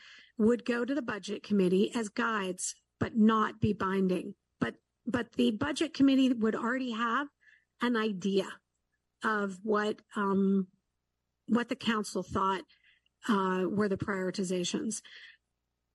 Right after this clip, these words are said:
The budget committee would then do its normal recommendations to the full council. The budget would get passed. Major items that were funded would move forward to implementation.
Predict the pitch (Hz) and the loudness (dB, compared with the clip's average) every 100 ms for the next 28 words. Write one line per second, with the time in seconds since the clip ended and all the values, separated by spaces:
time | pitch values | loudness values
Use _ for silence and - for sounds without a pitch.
0 | _ _ _ - 277 214 247 226 294 285 | _ _ _ -4 -4 -2 -2 0 2 4
1 | 285 294 277 240 214 214 214 220 208 233 | 6 4 2 0 -2 -2 -2 -2 0 2
2 | 226 - 220 220 233 226 220 220 214 202 | 0 -2 -2 0 0 -2 -4 -4 -2 0
3 | 202 190 208 - 196 180 180 175 - 320 | 0 0 -2 -4 -6 -4 -4 -4 0 0
4 | 339 - 339 311 311 247 190 180 - 196 | 0 0 -2 0 -2 -4 -6 -6 -4 -4
5 | 180 180 - - 294 311 320 - - - | -4 -6 -6 -2 0 0 -4 -8 -12 -18
6 | - _ - 233 277 285 277 247 247 247 | -20 _ 2 2 4 0 -2 -2 -2 -2
7 | 233 226 220 214 - 311 349 294 202 208 | 0 -2 -2 -4 -4 0 2 2 2 0
8 | 196 208 208 226 220 226 233 285 302 - | -2 0 2 0 0 -4 -2 -2 -4 -2
9 | 240 220 240 226 214 214 202 196 220 220 | 0 2 0 -2 -2 0 0 -2 -2 -2
10 | - - | -2 -8